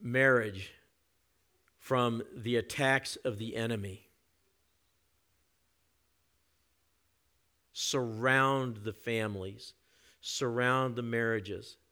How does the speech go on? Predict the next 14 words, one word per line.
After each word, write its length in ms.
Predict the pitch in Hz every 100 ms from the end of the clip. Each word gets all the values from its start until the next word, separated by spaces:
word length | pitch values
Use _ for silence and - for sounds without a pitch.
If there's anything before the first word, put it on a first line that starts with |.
| _ _ _ _ _ _ _ _ -
and 80 | 107
protect 400 | 104 - 120 120
them 120 | 101
from 200 | - 101
those 180 | 98 95
attacks 460 | - 110 101 -
of 60 | 101
the 160 | 95 95
enemy. 360 | 92 90 95
Restore 840 | 101 117 - - 143 135 135 135 135 - -
what 200 | 120 123
has 240 | 113 120 101
been 200 | 107 104
lost. 680 | 98 98 95 101 - -